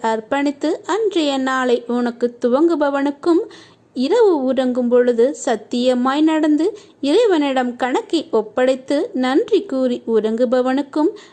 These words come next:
நாளெல்லாம் நிம்மதி நிறைந்த நாளே. எந்த ஒரு செயலையும் ஆராய்ந்து ஆழ்ந்து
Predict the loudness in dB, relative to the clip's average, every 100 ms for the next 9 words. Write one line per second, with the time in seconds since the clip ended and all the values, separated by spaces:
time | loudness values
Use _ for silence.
0 | _ -2 0 0 0 0 0 0 -2 -6
1 | -6 -2 0 2 2 2 0 -2 -2 -2
2 | -2 -2 0 -2 -4 -14 -20 _ -2 0
3 | 2 2 2 2 0 0 0 0 0 0
4 | 2 0 -2 -2 0 2 0 0 0 0
5 | 0 -2 0 2 2 2